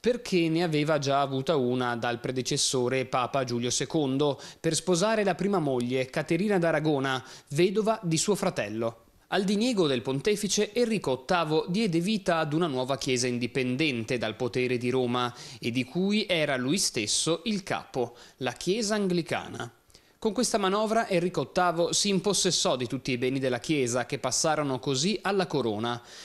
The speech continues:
I vescovi divennero di nomina reale e la messa in latino fu sostituita da quella in inglese ed Enrico poté risposarsi.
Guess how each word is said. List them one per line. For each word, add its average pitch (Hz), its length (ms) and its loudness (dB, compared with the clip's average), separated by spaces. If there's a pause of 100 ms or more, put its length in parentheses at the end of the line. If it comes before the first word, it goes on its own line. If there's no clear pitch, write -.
(120)
I 117 120 -4
vescovi 180 520 0
divennero 165 580 2
di 143 120 -2
nomina 135 380 0
reale 123 560 0
e 185 140 2
la 151 100 0
messa 160 400 0
in 127 160 -2
latino 127 560 -2
fu 233 180 -4
sostituita 160 840 -2
da 196 160 -2
quella 226 220 0
in 196 100 2
inglese 127 640 0 (240)
ed 120 160 -2
Enrico 135 560 0
poté - 340 -2
risposarsi. 123 880 -2